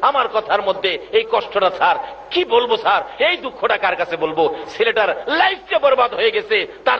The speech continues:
চিল্লানিতে। মেয়েটা তো এই পাশে দাঁড়ানো, মেয়েটা বলেন, "স্যার, আল্লাহর কসম করে বলি আমি চিল্লানি দেই নাই।"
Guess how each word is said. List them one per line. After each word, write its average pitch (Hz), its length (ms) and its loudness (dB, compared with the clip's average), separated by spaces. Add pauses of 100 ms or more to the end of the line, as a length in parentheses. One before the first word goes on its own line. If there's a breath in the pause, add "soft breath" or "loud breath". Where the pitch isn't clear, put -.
চিল্লানিতে। 403 640 0 (1080)
মেয়েটা 202 360 0
তো 247 100 2
এই 233 100 4
পাশে 208 260 0
দাঁড়ানো, 156 360 2 (640)
মেয়েটা 233 340 0
বলেন, 214 280 0
"স্যার, - 480 0 (420)
আল্লাহর 403 460 0
কসম 392 360 2 (120)
করে 440 200 0
বলি 440 220 0
আমি 415 200 0
চিল্লানি 381 420 0
দেই 330 200 0
নাই।" 277 200 -4